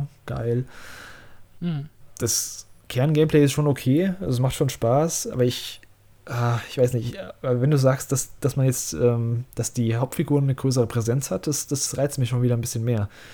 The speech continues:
Speaker 1: Weil das hat
Speaker 2: Mhm.
Speaker 1: mich gerade im Dreier damals extrem genervt, dass du halt so ein, du hast da so einen Typ, der, ähm, der auch Kommentare dauernd abgibt, also der Hauptcharakter, der auch eine,
Speaker 2: Mhm.
Speaker 1: der auch eine, der auch eben einen Charakter hat, aber das so blass war wie, wie kaum anderer Protagonist, den ich je gespielt hab.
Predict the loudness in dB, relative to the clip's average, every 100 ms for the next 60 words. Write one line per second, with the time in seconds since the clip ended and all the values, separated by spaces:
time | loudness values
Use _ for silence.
0 | -20 -20 -20 _ 0 2 2 2 2 0
1 | -2 -10 -12 -4 -2 0 2 6 6 4
2 | 0 -4 -8 -10 -4 0 0 0 -2 -2
3 | -4 -2 -2 -2 -4 -2 -4 -4 -20 -20
4 | -20 -20 -20 -20 -20 _ -2 2 4 4
5 | 4 2 -2 -2 4 6 8 6 4 0
6 | -2 -2 -2 -4 -10 -8 -4 -2 0 0
7 | 0 0 2 2 0 -2 -2 0 0 0
8 | -2 -2 -4 0 0 0 -2 -10 -20 -20
9 | -8 0 2 4 4 2 0 0 -2 -2
10 | -2 -4 -8 -20 -2 -2 0 -2 0 2
11 | 2 2 -2 -2 -2 -4 -6 -2 2 2
12 | 2 -2 -10 -20 _ _ -12 -8 -4 -4
13 | -2 -2 -2 -2 0 2 2 0 -2 -6
14 | -2 -2 -2 -2 -2 0 -2 -4 -2 -4
15 | -4 -4 -4 -6 -12 -6 -4 -2 -2 -2
16 | -2